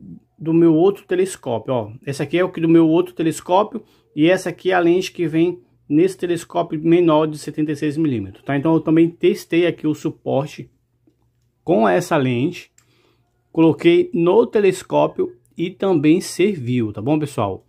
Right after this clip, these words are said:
Ó, a mesma coisa, tá? Você vai fazer a mesma coisa, vai colocar aqui a lente, como vocês podem estar vendo aqui, ó, vai colocar a lente e vem aqui com o celular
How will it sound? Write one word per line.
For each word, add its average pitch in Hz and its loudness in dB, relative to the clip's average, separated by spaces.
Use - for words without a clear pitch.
Ó, 110 -2
a 117 -4
mesma 175 2
coisa, 113 -2
tá? 131 -4
Você 131 -10
vai 135 -4
fazer 143 -2
a 139 2
mesma 151 0
coisa, 160 -2
vai 131 0
colocar 135 -2
aqui 131 -2
a 139 2
lente, 160 2
como 120 -6
vocês 117 -12
podem 120 -4
estar 117 -4
vendo 123 -2
aqui, 123 -2
ó, 117 0
vai 117 -8
colocar 131 -4
a 151 0
lente 190 -2
e 185 -2
vem 190 2
aqui 190 0
com 208 -2
o 202 -4
celular 226 2